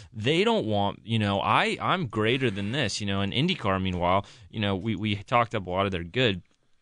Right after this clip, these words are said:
One of their unfortunate things, I think, this year is how much they bent over backwards on social media to be like, "Oh, Fernando's coming, Fernando's coming, McLaren's coming," and they're not. So, I mean, you have such a good group of current people that are already here.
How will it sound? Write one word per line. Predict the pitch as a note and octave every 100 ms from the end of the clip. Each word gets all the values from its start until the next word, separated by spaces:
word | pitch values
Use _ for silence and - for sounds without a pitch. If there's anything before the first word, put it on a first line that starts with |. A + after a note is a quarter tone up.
| _ -
One | A2+ C3+
of | C#3+
their | G2+ E2 E2+ - -
unfortunate | G2+ - C#3 E3 - G#2+ F2
things, | F#2+ F#2 F2+
I | F2+
think, | F#2+ F2
this | A2 - -
year | F2+
is | E2+
how | - A2 G#2+ G#2 G2 - _ D#2+ -
much | G#2 A2+ -
they | F2+ E2+
bent | D#2 - A2 -
over | G#2+ G2 F2
backwards | D#2 F2+ G2+ G#2 E2+ D#2+
on | E2 E2
social | G2+ A2 -
media | G#2 F2 E2+ E2+
to | E2+
be | E2 F2+
like, | F2+ - - -
"Oh, | E3+ F#3 D#3
Fernando's | - C3+ D3+ D#3 E3 D#3+
coming, | - D3 B2+
Fernando's | C#3 D3 C3+
coming, | C#3+ C3 B2
McLaren's | C#3+ B2+
coming," | B2+ G2+
and | G#2+ G#2 G2 F#2+
they're | F#2 F2
not. | E2+ E2 C#2+ -
So, | - - F#2+ F2 - - -
I | -
mean, | A2+ A2 G#2 -
you | A2+ C3+
have | C#3+ B2+
such | - D#3+ -
a |
good | B2+ C3 G2
group | A2 A#2 G#2+ -
of | G2
current | - A2+ A2 -
people | A2+ G#2+ G#2+
that | G2 F#2+
are | F2+
already | F#2 E2+
here. | D2+ C#3 C#3 C3+